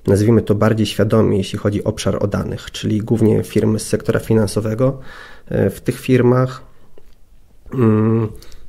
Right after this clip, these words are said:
weryfikujemy, powiedzmy, pewnego rodzaju rozwiązania, nowe narzędzia,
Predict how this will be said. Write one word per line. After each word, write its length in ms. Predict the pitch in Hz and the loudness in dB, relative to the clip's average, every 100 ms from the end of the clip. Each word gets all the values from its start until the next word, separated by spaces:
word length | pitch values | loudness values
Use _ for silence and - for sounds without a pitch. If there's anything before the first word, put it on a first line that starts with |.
| - - - - - - - - | -16 -16 -18 -20 -20 -18 -10 -2
weryfikujemy, 1000 | 113 120 110 131 - 120 127 123 110 95 | 2 4 4 0 0 2 4 4 4 0
powiedzmy, 720 | - 113 - 113 113 113 - | -4 -6 -4 -2 -2 -2 -2
pewnego 380 | 110 113 110 107 | 0 2 4 4
rodzaju 440 | 107 107 117 113 | 2 2 2 2
rozwiązania, 800 | 117 110 117 113 131 131 131 120 | 2 4 4 4 4 4 4 2
nowe 300 | 110 110 110 | 2 2 4
narzędzia, 760 | 113 107 120 131 127 131 127 | 4 4 4 4 4 4 2